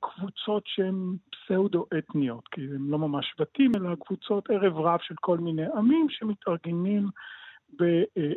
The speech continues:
אה, בצורה ש-, נדמה כאילו שהיא שבטית, יש להם מנהיגים, יש להם צבא, אה, והכל, אה, טוב ויפה איתם שם, עד שמגיע לחץ מהמזרח, ככל הנראה מהאזורים של מונגוליה,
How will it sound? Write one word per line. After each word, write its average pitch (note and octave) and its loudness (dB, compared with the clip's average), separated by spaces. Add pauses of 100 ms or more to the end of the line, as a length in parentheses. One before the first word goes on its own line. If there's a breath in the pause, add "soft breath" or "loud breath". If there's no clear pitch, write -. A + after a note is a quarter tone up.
אה, D3 2 (200)
בצורה G3+ 2
ש-, - -8 (360)
נדמה A#3 6 (120)
כאילו F#3+ -4
שהיא D#3+ -8
שבטית, A3+ -6
יש D3+ -6
להם D3 -2
מנהיגים, C#3 2
יש D#3 -8
להם C3+ -10 (140)
צבא, F3+ 2 (720 loud breath)
אה, G3 4 (100)
והכל, G#3 0
אה, C#4+ 0
טוב B3 2
ויפה B3 0
איתם G#3+ 0
שם, D#3+ -4 (760 soft breath)
עד G3 2 (160)
שמגיע F#3 2
לחץ D#3+ 0 (120)
מהמזרח, C#3+ -2 (380)
ככל - -2
הנראה D3+ -2
מהאזורים C#3 0
של D3 -6
מונגוליה, D3 0